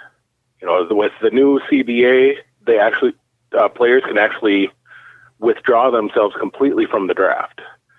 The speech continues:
And say that they do not want to even be selected as a thirty-ninth rounder and offered any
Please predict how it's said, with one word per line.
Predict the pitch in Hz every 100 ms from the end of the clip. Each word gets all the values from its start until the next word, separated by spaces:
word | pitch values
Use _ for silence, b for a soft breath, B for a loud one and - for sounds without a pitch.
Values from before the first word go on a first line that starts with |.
| _ _ _ _ _ _ _ _ _ _ _ _ _ -
And | 113 101 87 90 87
say | 117 104
that | 101 -
they | 113
do | 110 117
not | 107 101 -
want | 98 104
to |
even | 107 101 98
be | 104 98 98 -
selected | - 104 110 - 104
as | 101
a | 101
thirty-ninth | - 110 101 95 95 107
rounder | 123 123 104 95 95 95
and | 85
offered | 117 131 - 95
any | 95 87 80